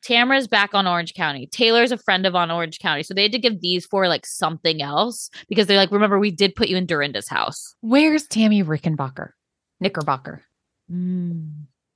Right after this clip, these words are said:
Speaker 2: You know?
Speaker 1: Yeah.
Speaker 2: Gina, Keo.
Speaker 1: Bring back Joe. If we wanted to go young, bring back Joe.
Speaker 2: That would have been actually fun.
Speaker 1: Mm-hmm.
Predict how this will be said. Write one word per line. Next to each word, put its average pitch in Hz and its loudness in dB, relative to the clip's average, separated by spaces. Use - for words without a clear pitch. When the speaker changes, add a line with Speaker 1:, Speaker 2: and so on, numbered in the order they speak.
Speaker 2:
You 220 -8
know? 247 -4
Speaker 1:
Yeah. 226 -4
Speaker 2:
Gina, 311 4
Keo. 202 -2
Speaker 1:
Bring 302 -6
back 381 -4
Joe. 156 0
If 156 -6
we 226 0
wanted 262 -2
to 254 -4
go 208 0
young, 160 -2
bring 208 -4
back 214 -4
Joe. - -12
Speaker 2:
That 302 4
would 539 6
have 320 -8
been 247 2
actually 156 -4
fun. 185 2
Speaker 1:
Mm-hmm. 190 0